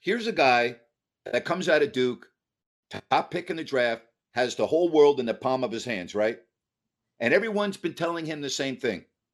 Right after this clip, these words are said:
"You need to get your weight down, this and that." And you just used the word commitment. And he's got everyone in the world around him. We know he's got his personal handlers, the trainers, he got everybody. And yet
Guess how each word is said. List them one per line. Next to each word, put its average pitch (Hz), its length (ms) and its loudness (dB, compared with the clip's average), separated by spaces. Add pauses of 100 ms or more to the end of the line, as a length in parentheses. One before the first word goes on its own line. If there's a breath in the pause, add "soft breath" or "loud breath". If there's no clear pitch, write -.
"You 107 100 -6
need 143 140 0
to 151 60 -8
get 156 180 -2
your 143 100 -2
weight 135 260 2
down, 127 400 -2
this 123 220 -2
and 120 100 -4
that." 95 160 -2
And 104 80 -8
you 143 100 -6
just 170 260 -10
used 156 200 -8
the 147 60 -8
word 131 260 0
commitment. 117 480 -6 (320)
And 120 80 -4
he's 127 120 -2
got 123 280 2
everyone 185 480 2
in 180 40 -8
the 175 60 -4
world 160 280 0
around 127 300 0
him. 92 240 -4
We 135 120 -2
know 147 160 -2
he's 143 120 -2
got 131 160 2
his 135 100 -4
personal 135 420 -4
handlers, 131 440 -2
the 131 100 -12
trainers, 127 520 -4
he 123 80 -4
got 131 140 2
everybody. 95 420 0 (720)
And 120 140 2
yet 160 240 4